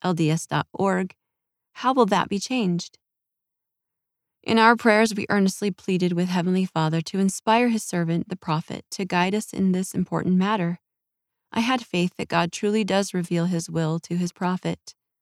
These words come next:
I was scheduled to be released from the Nigeria Benin City Mission in September two thousand eighteen, but my release date was changed to October, the same October that President Russell M. Nelson gave an important message to the worldwide church.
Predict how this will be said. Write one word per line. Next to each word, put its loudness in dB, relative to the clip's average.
I 4
was 4
scheduled 0
to 0
be 6
released 2
from 0
the 4
Nigeria 0
Benin 2
City -2
Mission 0
in 2
September -2
two -6
thousand 0
eighteen, -2
but 4
my 4
release 2
date -2
was -4
changed 0
to -4
October, -2
the -10
same 6
October 4
that -2
President -2
Russell 0
M. 4
Nelson 2
gave 0
an 2
important 0
message -4
to -4
the 0
worldwide -2
church. -10